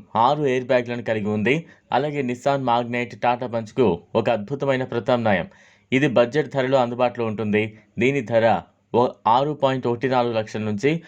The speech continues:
పదకొండు పాయింట్ ఏడు ఆరు లక్షల వరకు ఉంటుంది. ఇది వన్ లీటర్ న్యాచురల్ యాస్పిరేటెడ్ పెట్రోల్, వన్ లీటర్ టర్బో పెట్రోల్ ఇంజిన్ ఆప్షన్స్‌తో ఉంటుంది. ఇది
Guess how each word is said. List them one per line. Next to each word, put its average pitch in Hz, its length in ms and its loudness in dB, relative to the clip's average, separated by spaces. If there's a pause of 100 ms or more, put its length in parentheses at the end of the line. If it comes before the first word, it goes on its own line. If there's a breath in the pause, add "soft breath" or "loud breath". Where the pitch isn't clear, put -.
(260 loud breath)
పదకొండు 143 340 -2 (100)
పాయింట్ 123 300 2
ఏడు 127 160 0 (100)
ఆరు 110 180 0
లక్షల 107 300 -8
వరకు 104 260 -2
ఉంటుంది. 101 280 -2 (600 loud breath)
ఇది 143 200 4
వన్ 135 180 0
లీటర్ 147 320 0
న్యాచురల్ 123 400 0
యాస్పిరేటెడ్ 110 500 0
పెట్రోల్, 131 340 2 (240)
వన్ 120 180 2
లీటర్ 127 280 -2
టర్బో 113 300 0
పెట్రోల్ 110 320 -2
ఇంజిన్ 104 260 -2
ఆప్షన్స్‌తో 104 500 -4
ఉంటుంది. 101 300 0 (480 loud breath)
ఇది 123 140 2